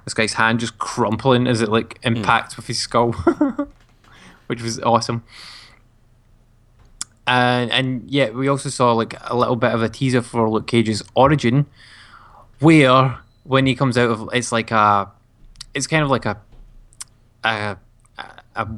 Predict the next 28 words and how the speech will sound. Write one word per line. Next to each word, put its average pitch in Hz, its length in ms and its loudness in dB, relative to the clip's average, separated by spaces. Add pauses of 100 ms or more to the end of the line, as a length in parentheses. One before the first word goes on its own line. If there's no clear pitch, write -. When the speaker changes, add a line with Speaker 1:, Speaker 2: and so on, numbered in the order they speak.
(200)
Speaker 1:
water 123 260 -2
tank 147 280 -2
type 147 180 -2
thing. 160 160 -2
Like, 127 220 0
if 117 140 0
you 127 60 4
remember 110 380 2
in 104 300 -2
the 104 100 -2
Wolverine 120 720 2 (200)
movies, 113 540 2 (380)
when 110 120 2
Wolverine 110 440 4 (340)
pops - 320 2
out 117 140 4
of 107 120 0
the, 107 200 2
uh, 98 180 2 (580)
adamantium 113 680 0
and 107 80 -2
he's 104 440 -6
all 104 200 -2
raging 117 340 2
and 117 60 4
he's 113 140 2
got, - 180 -2
like, 110 240 -4